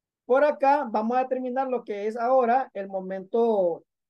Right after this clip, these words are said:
teórico, ¿verdad? Momento máximo. Para ello podemos ir al gráfico nuevamente. Por aquí vamos a tener una profundidad Z. Vamos a determinar esa profundidad Z,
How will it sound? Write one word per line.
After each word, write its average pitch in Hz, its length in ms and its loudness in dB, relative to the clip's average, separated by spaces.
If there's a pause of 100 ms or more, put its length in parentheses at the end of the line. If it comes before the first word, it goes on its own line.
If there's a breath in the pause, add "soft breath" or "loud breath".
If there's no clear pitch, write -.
(120)
teórico, 247 720 2 (360)
¿verdad? 202 300 -10
Momento 180 380 -10
máximo. 233 540 -4 (380)
Para 269 420 6
ello 262 260 2
podemos 202 420 -6
ir 226 100 2
al 226 100 2
gráfico 226 440 0
nuevamente. 214 640 -6 (920)
Por 240 160 -2
aquí 262 240 -2
vamos 233 300 2
a 233 60 -4
tener 233 240 -2
una 240 180 -4
profundidad 240 540 -2
Z. 262 480 0 (640)
Vamos 220 320 0
a 247 40 2
determinar 254 640 -2
esa 220 260 -8
profundidad 247 680 -4
Z, 247 500 -4